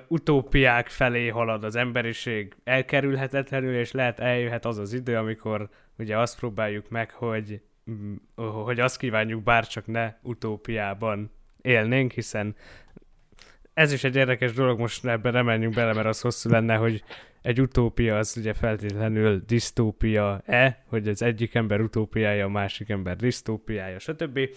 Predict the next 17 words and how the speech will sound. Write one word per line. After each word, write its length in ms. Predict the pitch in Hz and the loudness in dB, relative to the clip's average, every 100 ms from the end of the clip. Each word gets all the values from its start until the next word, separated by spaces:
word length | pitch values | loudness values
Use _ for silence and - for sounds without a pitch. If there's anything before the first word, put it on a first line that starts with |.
| - _ _ - | -20 _ _ -12
De, 380 | 131 127 123 - - - _ _ - | -2 0 0 -4 -20 -20 _ _ -6
ö, 360 | 135 131 131 123 - _ _ _ _ _ _ _ _ | 0 0 2 -2 -6 _ _ _ _ _ _ _ _
de 180 | 117 127 | -4 0
hogy 180 | 127 127 104 _ - | 0 -2 -8 _ -6
amint 300 | 151 147 120 | -4 -2 0
látjuk, 360 | 135 151 147 | 0 0 -6
ugye 200 | 139 131 | -4 -2
azt 180 | 135 147 | 0 -2
tudjuk 300 | 131 127 123 | -6 -8 -6
mondani, 320 | 127 123 123 | -4 -4 -4
hogy 180 | 123 123 | -4 -4
akár 260 | 120 - 127 | -4 -2 0
ez 120 | 117 | 2
a 100 | 117 | 0
világ 380 | 117 123 117 117 | 4 6 8 6
utopisztikusnak 1120 | 135 131 120 - 110 - 113 117 - 117 - | 4 6 6 2 -2 -2 -2 -4 -2 -4 0
is, 320 | 120 - - | -2 -2 -12